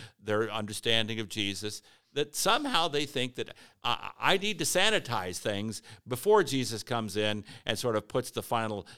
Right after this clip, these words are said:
seal of approval on it." Uh, we forget that Jesus is the one that sanitizes,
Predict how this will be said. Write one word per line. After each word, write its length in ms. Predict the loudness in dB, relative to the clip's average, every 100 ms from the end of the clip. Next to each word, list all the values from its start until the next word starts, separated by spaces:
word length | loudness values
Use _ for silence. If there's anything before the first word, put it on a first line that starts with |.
| -16
seal 420 | -4 0 0 0
of 160 | -2 -4
approval 480 | -4 -2 -2 -2 -6
on 160 | -10
it." 100 | -16 -20 _ _ -4
Uh, 160 | -2 0
we 100 | -2
forget 420 | -4 -4 -2 -2 -2
that 180 | -4
Jesus 500 | -4 -4 -4 -6 -8
is 120 | -8 -8
the 100 | -6
one 240 | -6 -6
that 160 | -10 -10
sanitizes, 1040 | -6 -6 -6 -8 -6 -6 -8 -12 -12 -14